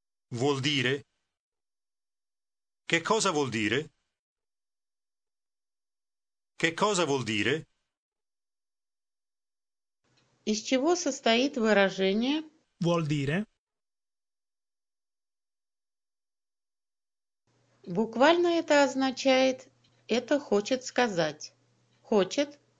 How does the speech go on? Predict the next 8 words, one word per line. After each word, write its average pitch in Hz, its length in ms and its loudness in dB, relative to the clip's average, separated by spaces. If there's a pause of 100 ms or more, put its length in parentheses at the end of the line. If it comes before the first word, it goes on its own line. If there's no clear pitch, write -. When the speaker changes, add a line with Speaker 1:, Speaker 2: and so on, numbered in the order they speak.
(260)
Speaker 3:
Vuole. 165 520 -2 (1000)
Dire. 160 400 -2 (380)
Speaker 2:
Сказать. 185 680 0 (1040)
Speaker 3:
Vuol 185 240 0
dire. 127 400 -4 (840)
Speaker 2:
Но 254 200 0
заметьте, 254 960 0
что 214 560 0